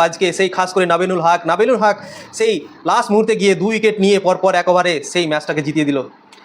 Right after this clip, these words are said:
আর আফগানিস্তান সেই বাংলাদেশকে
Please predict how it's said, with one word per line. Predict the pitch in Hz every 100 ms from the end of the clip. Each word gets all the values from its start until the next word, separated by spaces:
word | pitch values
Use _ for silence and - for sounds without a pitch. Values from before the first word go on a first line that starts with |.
| - - 160
আর | 160 147
আফগানিস্তান | 160 175 170 180 156 - _ _ - -
সেই | 175 160 131 - - - - _ - 147
বাংলাদেশকে | 156 220 226 220